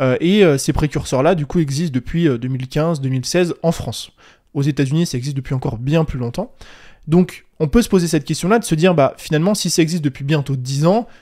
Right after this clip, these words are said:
est-ce que oui ou non ça a de l'avenir ? Et surtout, euh, il y a de plus en plus de concurrence.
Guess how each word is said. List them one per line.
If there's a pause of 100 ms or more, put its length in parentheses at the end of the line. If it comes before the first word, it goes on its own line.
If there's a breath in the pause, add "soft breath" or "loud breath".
(120)
est-ce
que
oui
ou
non
ça
a
de
l'avenir ?
Et
surtout, (380 soft breath)
euh, (320)
il
y
a
de
plus
en
plus
de
concurrence.